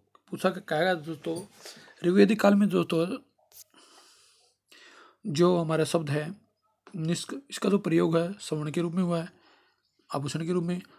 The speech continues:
और प्रवृत्ति काल में इसका जो प्रयोग हुआ है, वो सिक्के के रूप में हुआ है दोस्तों। आर्यों का जो समाज है दोस्तों, पितृस्ता-, पितृ-, अ, पितृ प्रधान था दोस्तों,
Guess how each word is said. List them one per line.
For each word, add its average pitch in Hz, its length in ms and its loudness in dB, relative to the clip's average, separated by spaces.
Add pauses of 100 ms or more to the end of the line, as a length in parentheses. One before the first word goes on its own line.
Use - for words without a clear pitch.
(180)
और 196 140 4
प्रवृत्ति 190 400 0
काल 190 140 4
में 180 60 0
इसका 180 180 -4
जो 165 100 -2
प्रयोग 165 240 0
हुआ 156 160 0
है, 196 60 -8
वो 226 200 -4
सिक्के - 340 -6
के 160 60 -6
रूप 147 120 -6
में 147 80 -8
हुआ 135 140 -6
है 131 60 -8
दोस्तों। 131 340 -12 (1800)
आर्यों 185 300 6
का 220 80 2
जो 196 100 2
समाज 180 300 0
है 175 80 2
दोस्तों, 165 220 0
पितृस्ता-, - 720 -2
पितृ-, 202 340 -2
अ, 156 560 -6 (180)
पितृ 196 200 -2
प्रधान 156 380 -2
था 170 60 4
दोस्तों, 180 320 0